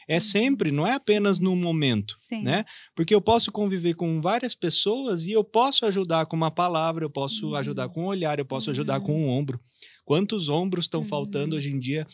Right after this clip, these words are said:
Speaker 1: de acolhida?
Speaker 2: Uhum.
Speaker 1: Quantos braços estão
Speaker 2: Sim.
Speaker 1: faltando pra gente acolher?
Speaker 2: Uhum.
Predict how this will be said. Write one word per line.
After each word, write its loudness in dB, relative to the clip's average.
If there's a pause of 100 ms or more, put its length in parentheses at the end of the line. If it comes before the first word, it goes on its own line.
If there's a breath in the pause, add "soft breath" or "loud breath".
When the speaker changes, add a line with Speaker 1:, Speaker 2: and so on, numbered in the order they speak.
(260 loud breath)
Speaker 1:
de -2
acolhida? -2
Speaker 2:
Uhum. -10
Speaker 1:
Quantos -2
braços 0
estão -4
Speaker 2:
Sim. -4
Speaker 1:
faltando 0
pra -2
gente -2
acolher? -2
Speaker 2:
Uhum. -16